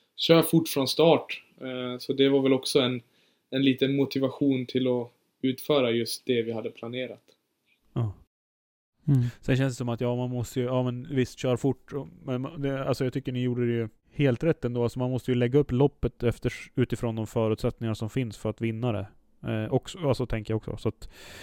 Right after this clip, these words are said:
Speaker 1: Axel Svan sa ju också under loppet någon gång att, eh, ehm, ja, det är kanske bättre att visa upp sig och sen komma femma, sexa, eh, istället för att ligga bak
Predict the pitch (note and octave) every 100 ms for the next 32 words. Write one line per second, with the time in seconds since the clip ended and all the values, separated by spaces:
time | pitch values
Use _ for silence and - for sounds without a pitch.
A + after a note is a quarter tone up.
0 | - - - _ _ D3 C#3+ - D#3+ -
1 | F#3 F3+ D3 C#3 D#3+ D3 C#3 - C3 C3
2 | C3+ C#3+ - C3 C3 B2+ B2+ B2+ B2 B2
3 | - _ A#2+ A#2+ A#2+ A#2 A#2 - - -
4 | _ _ _ _ _ _ B2 A#2+ A#2+ A#2+
5 | A#2 A#2 - _ _ - C3+ C3+ C3+ C3
6 | C3+ D3 C#3 C#3 E3 E3+ C#3 B2+ C3+ C#3
7 | - D3 F3+ - - B2+ A#2+ A#2+ C3+ C3+
8 | - C3+ B2+ C3 C3 B2+ D3 C#3+ - -
9 | B2+ A#2+ _ _ _ _ _ B2 A#2+ A#2+
10 | A#2+ A#2 - A#2 C3+ C3 B2+ C3 B2 -
11 | C3+ C#3 C3+ C3+ D3 C3+ A#2+ -